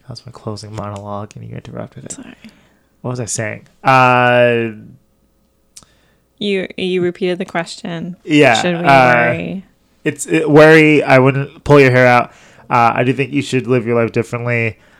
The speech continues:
Speaker 1: Uh, don't take things that are affecting you negatively personally. And, uh, if you think you can survive getting the virus, uh, I, I, of course, that's what I would want. But think about the people who probably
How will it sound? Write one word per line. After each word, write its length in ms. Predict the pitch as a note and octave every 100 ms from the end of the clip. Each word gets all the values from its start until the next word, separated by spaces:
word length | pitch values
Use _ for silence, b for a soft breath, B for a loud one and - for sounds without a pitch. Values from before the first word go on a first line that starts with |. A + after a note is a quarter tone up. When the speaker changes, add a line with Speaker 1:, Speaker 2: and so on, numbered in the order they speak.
| b -
Speaker 1:
Uh, 300 | A2 G#2+ A2
don't 180 | B2
take 280 | D3 C#3+ C#3
things 720 | C#3+ C#3 C#3+ C3+ C3+ B2+ B2
that 180 | C#3 C3
are 180 | B2+ B2
affecting 680 | - - C3 B2 - C3 B2
you 140 | C3
negatively 680 | B2+ C3 C3 B2+ B2+ A#2 C3+
personally. 840 | B2+ C3+ B2+ A#2+ C3 C3+ C#3 C#3 -
And, 360 | C3 B2 B2
uh, 840 | B2 A#2 - A#2+ A2+ A2 A#2 B2 B2
if 160 | A2+
you 340 | C3 D#3 D#3+ D#3+
think 320 | C#3+ D#3 D3
you 120 | D#3
can 460 | C#3+ C#3+ C#3 C#3 D3+
survive 640 | - A#2+ A#2 A2+ A#2+ A#2
getting 220 | A2+ B2+ C3+
the 80 |
virus, 600 | B2+ A2+ A#2+ C#3+ - - - -
uh, 400 | A2+ A2 G#2+ G#2+ b b b b b b _ -
I, 140 | A#2+
I, 340 | A#2 A#2 A2+ A2 A2+ A#2
of 160 | A#2 -
course, 260 | A#2 B2
that's 160 | B2 A2+
what 100 | A2
I 60 |
would 120 | G#2+ A2
want. 320 | B2+ C#3 -
But 160 | B2+
think 140 | C3 A#2+
about 140 | A#2
the 60 | A2
people 280 | A2+ A2 G#2
who 500 | A2+ A2 G#2+ G2+ b b b -
probably 720 | A2 G#2 G#2 G#2 G#2 G2